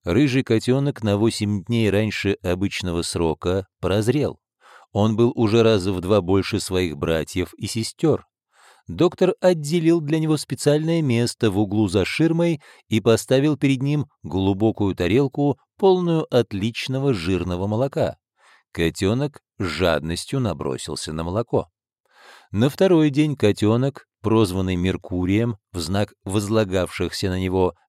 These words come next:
коммерческих надежд, был переведён господином Лойзом на молочно-мясную диету. Почти всё молоко и вся телятина,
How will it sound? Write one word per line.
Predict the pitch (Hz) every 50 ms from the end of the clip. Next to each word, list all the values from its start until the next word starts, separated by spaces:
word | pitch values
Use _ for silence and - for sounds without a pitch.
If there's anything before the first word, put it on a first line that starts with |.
| _
коммерческих | _ - 120 117 113 113 110 107 95 80 - - 85 - - - 80 - - -
надежд, | 73 73 78 110 160 160 - - - _ _ - - _ _ -
был | 85 85 143 180 196 170
переведён | - 175 170 160 170 147 170 175 170 151
господином | 131 143 - - 139 139 131 147 143 131 113 98
Лойзом | 90 101 117 135 135 131 156 160 143 - _ _ _ _
на | - 90 104 117 120
молочно-мясную | 113 107 104 95 98 98 101 - - 139 143 143 131 101 - - - 82 76 78 78 78
диету. | 80 101 127 160 165 143 - - 69 - _ _ _ _ _ _ _ - - - _ _ _
Почти | - 92 92 - - - 123 107
всё | - - - 113
молоко | 110 107 107 110 104 - 123 120
и | 120 - - 101
вся | 95 - - 104 98
телятина, | - - - 85 80 80 80 85 - 104 104 117 127 131